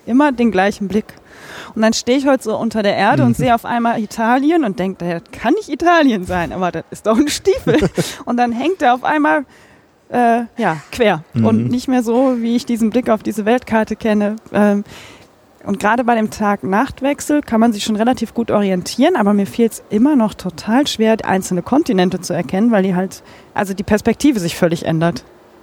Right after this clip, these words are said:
Speaker 1: Weil man eben nicht mehr diesen Blick hat wie auf einen Globus oder auf den, auf die Weltkarte, die dann so platt vor einem liegt.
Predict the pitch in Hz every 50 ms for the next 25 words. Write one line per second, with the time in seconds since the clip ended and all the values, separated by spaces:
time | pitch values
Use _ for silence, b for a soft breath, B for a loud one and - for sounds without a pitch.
0 | _ _ _ _ - - - 202 196 196 196 180 196 214 208 208 233 - - 240
1 | 214 208 208 190 208 190 175 226 226 - - 202 226 214 - - 208 208 208 190
2 | 180 190 - 190 190 190 185 185 214 240 208 220 214 208 214 - 120 196 190 196
3 | 202 196 196 - - - 196 - - - 202 190 190 190 190 196 190 b b b
4 | b b b b b b b _ _ - - - 180 - 214 180 196 190 190 -
5 | - 196 185 180 175 - 190 175 170 165 180 175 175 175 - - 180 170 - -
6 | - 175 147 139 160 160 160 165 170 170 - -